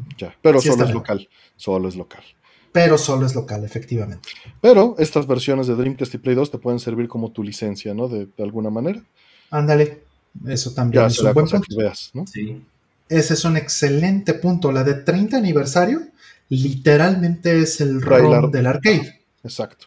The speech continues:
Speaker 2: Entonces, con, si compras físicamente la del treinta aniversario, tienes una licencia que puedes usar en un emulador.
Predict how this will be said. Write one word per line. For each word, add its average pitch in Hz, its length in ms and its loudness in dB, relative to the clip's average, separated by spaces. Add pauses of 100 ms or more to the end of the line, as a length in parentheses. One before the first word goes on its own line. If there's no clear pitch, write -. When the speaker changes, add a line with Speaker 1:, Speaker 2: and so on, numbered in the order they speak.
Speaker 2:
Entonces, 151 480 2
con, 147 400 2
si - 280 -6
compras 185 600 2
físicamente 165 760 -2
la 117 120 -4
del 117 160 -6
treinta 143 300 -4
aniversario, 160 480 -2
tienes 143 300 -4
una 143 120 -2
licencia 139 480 -2
que 147 100 -6
puedes 127 320 -4
usar 175 220 0
en 156 100 4
un 143 100 4
emulador. 104 360 -2